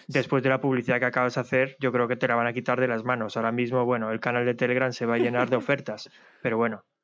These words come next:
Speaker 2: Sí, eh, a ver, lo cierto es que lo que, a lo que no le ha pasado nada, o sea, lo que puedo mantener completamente es el cuadro, el manillar, porque el manillar he arrancado las dos manetas, pero lo que es el manillar en sí, el manillar está bien,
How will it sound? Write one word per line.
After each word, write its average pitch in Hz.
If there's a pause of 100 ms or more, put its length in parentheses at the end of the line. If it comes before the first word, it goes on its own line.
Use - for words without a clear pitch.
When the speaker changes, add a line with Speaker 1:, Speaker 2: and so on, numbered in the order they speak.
(1080)
Speaker 2:
Sí, 160
eh, 165
a 156
ver, 156
lo 139
cierto 160
es 147
que 135
lo 139
que, 147
a 139
lo 135
que 135
no 135
le 165
ha 151
pasado 135
nada, 147
o 156
sea, 139
lo 131
que 131
puedo 143
mantener 135
completamente 131
es 123
el 123
cuadro, 165
el 135
manillar, 131
porque 127
el 123
manillar 135
he 156
arrancado 151
las 131
dos 139
manetas, 135
pero 113
lo 127
que 143
es 135
el 143
manillar 139
en 131
sí, -
el 147
manillar 135
está 135
bien, 165